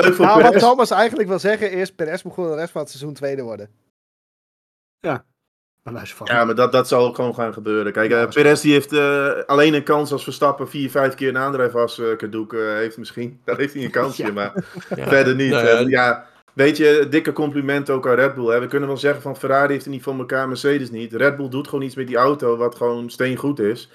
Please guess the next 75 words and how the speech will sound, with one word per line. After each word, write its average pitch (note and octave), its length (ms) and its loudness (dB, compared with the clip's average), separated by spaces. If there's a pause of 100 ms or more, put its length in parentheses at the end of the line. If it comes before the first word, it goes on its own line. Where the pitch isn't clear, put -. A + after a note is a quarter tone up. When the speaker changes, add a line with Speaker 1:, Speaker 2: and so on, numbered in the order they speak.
(140)
Speaker 1:
En A2+ 100 -4
dat A#2+ 120 4
is B2+ 100 -2
gewoon C3 160 -2
het B2+ 80 0
hele B2+ 120 2
spelletje. C3 400 0
Je A2 60 -6
moet A2+ 100 -8
de A#2 80 -10
beste A#2+ 240 0
auto, A2 600 0
eh, G2 60 -4
maken. F#2 340 -8
Speaker 3:
En - 520 -16
Speaker 1:
En C#3+ 60 -4
dat D3+ 100 2
Speaker 3:
met G#3 80 0
Speaker 1:
hebben - 0 -
ze G3 60 -6
Speaker 3:
de - 40 -10
Speaker 1:
gewoon D#3+ 380 -2
Speaker 3:
beperking - 20 -12
Speaker 1:
supergoed C#3+ 180 -6
Speaker 3:
die D3 100 -6
ze, D3 160 -6
Speaker 1:
gedaan. D3+ 180 -10
Speaker 3:
eh, C3 60 -10
met D#3 100 -6
de C#3+ 60 -14
beperking C3+ 440 -8
die B2+ 80 -12
ze A#2 100 -12
hebben A#2+ 240 -8
ook, F#2+ 120 -14
hè. D3+ 160 -14
Met B2+ 300 -10
de A2+ 280 -10
straf B2+ 300 -10
die B2+ 120 -12
ze A#2+ 60 -16
natuurlijk A#2+ 280 -12
hebben A#2 120 -12
gehad A#2 220 -16
en A#2 60 -18
Speaker 1:
Ja. A2 60 -8
Speaker 3:
noem A2+ 100 2
het G#2+ 80 -4
allemaal A#2 240 -12
maar A#2+ 80 -4
op. G2+ 140 -14
Dus G#2 260 -16 (800)
maakt B2 180 -10
het B2 100 -4
Speaker 4:
Ja. - 140 -8
Speaker 3:
extra - 180 -10
knap. F#2+ 240 -18
Speaker 1:
En A#2 100 0
Speaker 2:
Ja, A#2+ 60 4
maar C3+ 160 8
Speaker 1:
Adrian C#3 180 4
Speaker 2:
goed, C#3 100 4
Speaker 1:
Newey, D3+ 160 6 (540)
Speaker 2:
eh, B2 100 2
Speaker 1:
Adrian C3+ 160 0
Newey C3+ 200 0
doet B2+ 120 -4
dat C3 100 -2
niet B2 180 -4
alleen, A#2 340 2
maar G#2+ 140 -4
dat G#2 140 -4
is G#2+ 60 -8
natuurlijk G#2+ 280 -8
wel, G#2+ 260 -2